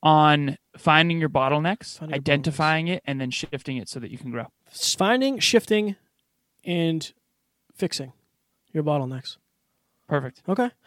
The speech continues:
Speaker 2: And if you have some bottlenecks that need fixing, shifting,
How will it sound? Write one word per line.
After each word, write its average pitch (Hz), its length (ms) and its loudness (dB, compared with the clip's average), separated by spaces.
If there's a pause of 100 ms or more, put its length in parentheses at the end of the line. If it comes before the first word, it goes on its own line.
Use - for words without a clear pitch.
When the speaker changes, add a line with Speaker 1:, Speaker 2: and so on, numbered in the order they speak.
(260)
Speaker 2:
And 294 480 10 (540)
if - 500 8
you 208 180 6
have 240 320 8
some 185 300 6
bottlenecks 185 520 6
that 180 120 2
need 180 240 4
fixing, 196 380 6
shifting, 190 480 4